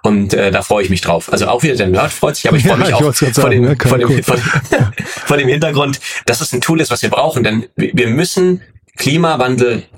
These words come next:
Speaker 1: quantifizieren können. Wir müssen Mitigationsmethoden quantifizieren können. Uns läuft wirklich die Zeit davon. Und solange wir die Quantifizierung nicht haben, wissen wir nicht, wie gut unsere,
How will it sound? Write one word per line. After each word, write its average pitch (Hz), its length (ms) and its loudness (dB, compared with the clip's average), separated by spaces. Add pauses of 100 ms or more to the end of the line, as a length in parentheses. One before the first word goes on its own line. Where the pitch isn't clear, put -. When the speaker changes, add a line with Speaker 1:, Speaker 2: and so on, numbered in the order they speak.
Speaker 1:
quantifizieren 120 760 -2
können. 196 320 -2 (300)
Wir 113 100 0
müssen 113 600 0
Mitigationsmethoden 170 1120 0
quantifizieren 143 560 -2
können. 139 260 -4 (220)
Uns 123 220 -2
läuft 123 180 -2
wirklich 135 260 -2
die 117 120 -4
Zeit 127 240 -2
davon. 123 380 -2 (280)
Und 123 120 2
solange 123 320 0
wir 175 60 2
die 143 100 -4
Quantifizierung 127 640 -2
nicht 107 160 -4
haben, 151 400 0 (260)
wissen 143 380 -2
wir 127 140 2
nicht, 123 340 -2
wie 135 200 -2
gut 135 400 -2
unsere, 107 500 -2